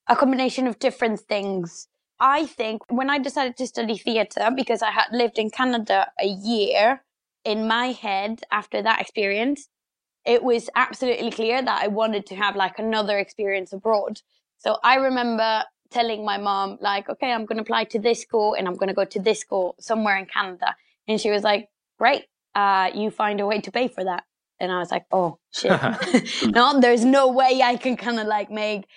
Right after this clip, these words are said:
Speaker 1: twenty thousand Canadian dollars to kinda pay for my tuition, no? So I was a bit, I was confronted with that reality, but then that seed kinda stayed.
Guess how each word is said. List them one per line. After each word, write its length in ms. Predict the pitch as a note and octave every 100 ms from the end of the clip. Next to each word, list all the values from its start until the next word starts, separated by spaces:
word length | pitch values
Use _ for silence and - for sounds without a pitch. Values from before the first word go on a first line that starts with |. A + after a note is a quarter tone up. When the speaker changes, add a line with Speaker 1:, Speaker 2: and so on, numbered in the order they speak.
| - _ _
Speaker 1:
twenty 840 | A#3+ A#3+ A3+ A3+ A3 A3 G#3 G3+ -
thousand 380 | G#3+ G#3+ G#3+ G3
Canadian 380 | G#3+ G#3 G3+
dollars 320 | G#3 A#3+ G3 F#3+
to 60 |
kinda 200 | F#3+ G3
pay 240 | F#3 G#3+ G#3+
for 380 | G3+ G3 F#3+ -
my 160 | G3
tuition, 560 | F#3 - A3 - F#3 -
no? 260 | G#3+ D#4+ - _ _ _ _
So 80 | G3
I 100 | F#3+
was 140 | F#3+
a 20 |
bit, 240 | F#3 G3 -
I 120 | G#3
was 160 | A#3 -
confronted 460 | C4 B3 C#4 C4+
with 120 | A3+ G#3+
that 160 | G#3
reality, 560 | A3 G#3+ G#3+ F#3+ - F#3+
but 160 | G#3
then 160 | A3 A3
that 240 | G#3+ -
seed 380 | - - A3+ G3
kinda 240 | G#3 G#3+ G#3
stayed. 600 | - B3 C#4 C#4+ D#4